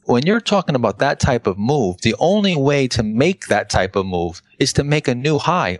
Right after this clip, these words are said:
all the way up. Because, again, even if the stock was down, cut in half, and then it came back to its old high, it's only up a hundred percent. From that point on, it's all new highs. So you really have to make new highs at some point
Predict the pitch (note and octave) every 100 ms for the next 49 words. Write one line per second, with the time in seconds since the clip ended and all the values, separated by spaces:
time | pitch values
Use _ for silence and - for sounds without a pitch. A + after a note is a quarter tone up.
0 | - B2 A#2+ A#2+ A2+ A2 A#2+ - - -
1 | - - _ C3 A#2 C3 A#2+ - - -
2 | A#2+ C#3 E3+ G2 F#2+ C3 D3+ C#3+ B2 -
3 | B2+ B2+ - A2+ G#2 A#2 B2+ - D3+ B2+
4 | A#2 A2+ C3+ D3 G#2 G2+ G#2+ - B2 A#2+
5 | A2+ B2 - A#2+ G2 - G#2 G2+ - A#2+
6 | C#3+ G#2+ F#2+ - - - C3 D3 D#3+ D#3
7 | C#3+ A#2 C3 C3 A#2 - G2+ - A2+ -
8 | G#2 A#2 F3+ - F3 D#3+ E3+ B2 F#2 F#2
9 | F2+ A2 B2 C3+ C3+ C3+ B2+ B2 G2 G#1+
10 | - - - - - - G#2+ A2 B2 D3+
11 | E3+ D3+ - D3+ D3 - A2+ A#2 A2 A#2
12 | G#2+ G2+ C3 A#2+ G2 - - B2+ B2 A#2
13 | G#2 F#2+